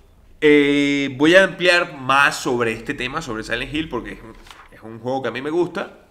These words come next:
que sí que me recuerda a mi época de mozo, de joven, cuando jugaba en mi Play uno, cuando mi madre me dejaba jugar y hacía mis deberes,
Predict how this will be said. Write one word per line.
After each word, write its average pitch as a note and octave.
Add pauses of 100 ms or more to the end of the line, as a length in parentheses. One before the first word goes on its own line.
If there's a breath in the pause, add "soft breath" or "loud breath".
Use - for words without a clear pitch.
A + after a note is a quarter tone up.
que D3
sí A#2
que C#3
me C3
recuerda A#2+ (220 loud breath)
a A#2
mi A#2
época A#2
de G#2+
mozo, D3
de A2
joven, D3+
cuando A2
jugaba G#2+
en A2+
mi G#2+
Play C#3+
uno, E3
cuando G2
mi G2+
madre D#3
me D#3
dejaba D3
jugar D3+
y A#2+
hacía A2+
mis E3+
deberes, F3